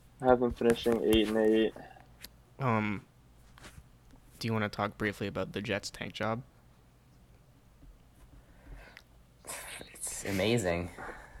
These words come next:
Speaker 1: Wait, I, yeah. What, what, that last play against Las Vegas, they were playing man coverage, and I'm so, I'm,
Speaker 2: They
Speaker 1: I'm
Speaker 2: played,
Speaker 1: very
Speaker 2: <laughs> they
Speaker 1: confused. I don't get it. It was a Hail Mary, and they played man coverage. Like, it just seemed like they were, like,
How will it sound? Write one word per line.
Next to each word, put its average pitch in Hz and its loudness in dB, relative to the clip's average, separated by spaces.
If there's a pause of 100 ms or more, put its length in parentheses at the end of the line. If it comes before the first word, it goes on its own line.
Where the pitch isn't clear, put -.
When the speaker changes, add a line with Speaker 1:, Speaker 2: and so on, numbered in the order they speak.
(300)
Speaker 1:
Wait, 165 12
I, 143 12
yeah. 135 12 (120)
What, 151 4
what, 220 4 (540)
that 165 10
last 240 6
play 139 8
against 120 0 (1080)
Las 123 -2
Vegas, 110 0
they 131 4
were 131 8
playing 143 4
man 131 4
coverage, 151 2
and 127 4
I'm 113 -2
so, 131 2
I'm, 113 2
Speaker 2:
They 127 2
Speaker 1:
I'm 131 -2
Speaker 2:
played, 135 2
Speaker 1:
very 113 6
Speaker 2:
<laughs> - -6
they 117 0
Speaker 1:
confused. - 8
I 139 12
don't 139 6
get 139 12
it. 101 8
It - 6
was 139 8
a 147 10
Hail 160 12
Mary, 147 8
and 135 0
they 131 -2 (140)
played 143 6
man 135 0
coverage. 120 4
Like, 123 0
it 123 2
just 135 -6
seemed 151 2
like 123 8
they 123 6
were, 123 6
like, 120 2